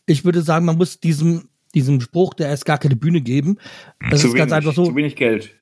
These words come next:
Speaker 1: Ja, also wie gesagt, es war ein diskriminierendes, diskriminierendes, ähm, Geschlechter, ähm, Spruch. Den muss man jetzt nicht wieder, glaub ich, nicht, nicht unbedingt wiederholen.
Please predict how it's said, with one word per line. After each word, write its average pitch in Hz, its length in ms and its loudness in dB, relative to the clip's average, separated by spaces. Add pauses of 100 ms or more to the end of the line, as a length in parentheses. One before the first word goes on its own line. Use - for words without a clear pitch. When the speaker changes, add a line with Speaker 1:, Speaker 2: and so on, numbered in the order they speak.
(280)
Speaker 1:
Ja, 147 360 -2 (500)
also 156 220 0
wie 170 80 0
gesagt, 165 460 -2 (960)
es - 120 -4
war 156 80 2
ein 175 80 0 (120)
diskriminierendes, 180 1080 -2
diskriminierendes, 156 960 -2
ähm, 135 360 0 (280)
Geschlechter, 170 760 0
ähm, 151 200 0
Spruch. 160 320 -2 (800)
Den 160 100 2
muss 185 160 0
man 180 80 2
jetzt 165 100 -2
nicht 156 140 -4
wieder, 160 300 0 (120)
glaub 165 180 -4
ich, 151 140 -4
nicht, 170 300 -2
nicht 156 180 0
unbedingt 165 300 0
wiederholen. 180 480 0